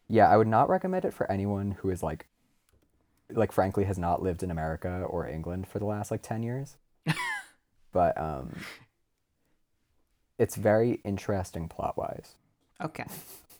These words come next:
Speaker 1: It's, like, about a guy who, like, is visiting Argentina for a conference. He's, like, a professor. And every night, for some reason, a bunch of, like, dogs wander the city.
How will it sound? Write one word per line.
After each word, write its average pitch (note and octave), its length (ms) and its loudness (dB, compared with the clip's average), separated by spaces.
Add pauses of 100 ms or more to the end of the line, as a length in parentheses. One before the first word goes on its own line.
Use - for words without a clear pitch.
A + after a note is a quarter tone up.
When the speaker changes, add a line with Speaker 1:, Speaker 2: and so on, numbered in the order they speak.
(280)
Speaker 1:
It's, - 260 -10
like, G#2 160 4
about G#2+ 200 2
a G#2+ 40 2
guy E2+ 380 2
who, E2 380 -4 (960)
like, E2 280 -2
is F2 140 -4
visiting E2+ 520 -4
Argentina E2+ 840 -6
for E2 240 -8
a - 240 -6
conference. F#2 640 -8
He's, E2+ 140 -8
like, E2 140 -10
a - 40 -10
professor. F2 720 -6 (600)
And E2 320 2
every F#2+ 260 2
night, F2 300 -4
for G2 100 -4
some F#2 220 -4
reason, F2+ 240 -4
a E2+ 40 -8
bunch E2 200 -6
of, - 80 -10
like, E2 160 -10
dogs D#2+ 500 -4
wander G#2 340 0
the A2+ 120 -2
city. C3 420 -2